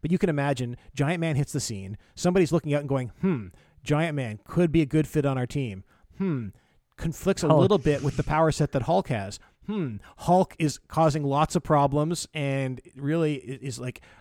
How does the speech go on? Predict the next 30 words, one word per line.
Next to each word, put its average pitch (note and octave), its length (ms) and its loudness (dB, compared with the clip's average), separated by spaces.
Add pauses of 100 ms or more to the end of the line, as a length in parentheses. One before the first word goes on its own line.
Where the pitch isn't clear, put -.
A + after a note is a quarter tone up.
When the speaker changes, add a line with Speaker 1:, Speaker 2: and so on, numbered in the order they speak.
(160)
Speaker 1:
a, D3 140 -8
a D3+ 60 0
loose D3+ 260 2
cannon D#3 380 -2
that C3+ 40 -4
we C3 80 -4
probably D3+ 300 0
didn't D3 240 -4
want D3 240 -2
to B2+ 80 -10
begin C3+ 260 -2
with. A2+ 260 -4 (300)
Um, C3 320 -4
let's D#3+ 220 -2
use E3 160 2
this C#3+ 120 -2
as B2+ 120 -4
an C3 80 -4
excuse C#3+ 400 -2
to B2 80 -14
get C#3 120 -2
rid D3 160 2
of C#3+ 60 4
the C3 80 0
Hulk B2+ 460 -2
and C3 120 -6
bring C3+ 220 -4
Giant B2 300 -4
Man A#2 160 -6
on." G#2+ 260 -8